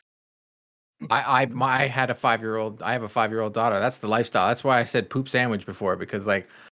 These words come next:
I've, I've learned not to swear anymore because it is what it is. And I know Matt doesn't, and I know I don't on my other podcast, Three Dat-, we, we don't swear. So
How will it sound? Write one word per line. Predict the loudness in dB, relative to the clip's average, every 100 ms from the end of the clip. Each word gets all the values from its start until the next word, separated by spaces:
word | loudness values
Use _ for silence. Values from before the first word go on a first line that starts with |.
| _ 2
I've, | 4 4 2 0
I've | 2 4 4
learned | 6 8 8 8
not | 4 2
to | -2
swear | 0 2 2 2
anymore | -2 -4 -4
because | -4 -4 -4 -6 -12 -18 _ _ 0
it | 2
is | 2 2
what | 4
it |
is. | 6 6
And | 2 0
I | 2
know | 2
Matt | 4 2 2
doesn't, | 0 0 -2
and | -2 0
I | 0
know | 0 2
I | 2
don't | 2 0 0
on | -2
my | 0
other | 0
podcast, | 0 0 0 0 -4 -4
Three | 0
Dat-, | 2 2
we, | -2 -4 0
we | 2
don't | 4 2
swear. | 2 6 6 4
So | 2 2